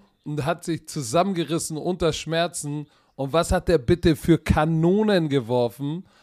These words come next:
Äh, ich weiß, bis kurz vor Schluss war, war auch, äh, Stefan Diggs hatte irgendwie vier Catches für zwanzig und dann die letzten beiden Drives, Clutch Catches, besonders der, dieser letzte Drive, als sie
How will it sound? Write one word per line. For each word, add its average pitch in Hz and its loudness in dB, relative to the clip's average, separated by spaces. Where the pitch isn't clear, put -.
Äh, 147 0
ich 117 -10
weiß, 175 0
bis 156 -8
kurz 185 -4
vor 160 -4
Schluss 180 -6
war, 156 -2
war 143 -2
auch, 143 -2
äh, 143 -10
Stefan 156 -4
Diggs 196 -4
hatte 165 -6
irgendwie 147 -8
vier - -6
Catches 180 -4
für 160 -4
zwanzig 165 -6
und 135 -8
dann 202 4
die 151 -4
letzten 180 -4
beiden 165 -4
Drives, 151 -4
Clutch 175 0
Catches, 170 -4
besonders 170 2
der, 175 4
dieser 170 4
letzte 165 0
Drive, 180 2
als 165 -2
sie 151 -6